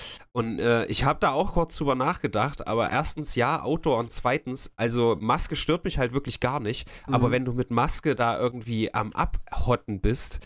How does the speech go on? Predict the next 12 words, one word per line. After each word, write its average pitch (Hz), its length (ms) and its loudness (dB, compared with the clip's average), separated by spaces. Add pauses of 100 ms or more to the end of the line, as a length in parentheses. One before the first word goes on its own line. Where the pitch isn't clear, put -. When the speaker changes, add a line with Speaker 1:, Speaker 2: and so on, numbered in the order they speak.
(260)
Speaker 1:
und 113 180 2
in 117 160 2
der 117 180 4 (120)
Wall 127 300 2
of 131 160 0
Death - 340 -2
irgendwie, 123 520 2
äh, 113 420 2 (440)
rum, 202 460 0 (720)
rumeierst 143 960 0
und 127 160 -6
rumspringst 127 1040 -2